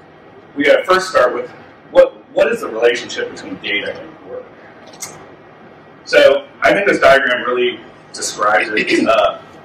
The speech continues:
succinctly here. Um, when we think about data, most of the work is happening down here in the haze,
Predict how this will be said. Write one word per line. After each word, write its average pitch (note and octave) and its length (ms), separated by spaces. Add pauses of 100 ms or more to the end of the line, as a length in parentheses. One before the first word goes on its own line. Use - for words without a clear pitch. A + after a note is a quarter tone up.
(280)
succinctly A2 720
here. - 240 (340)
Um, B2 300 (1300)
when C#4+ 140
we D4 160
think B3 200
about - 400
data, A#2+ 440 (280)
most - 320
of E3+ 80
the B2 60
work B2 300
is - 80
happening G#2 480
down - 320
here - 160
in - 80
the - 80
haze, - 420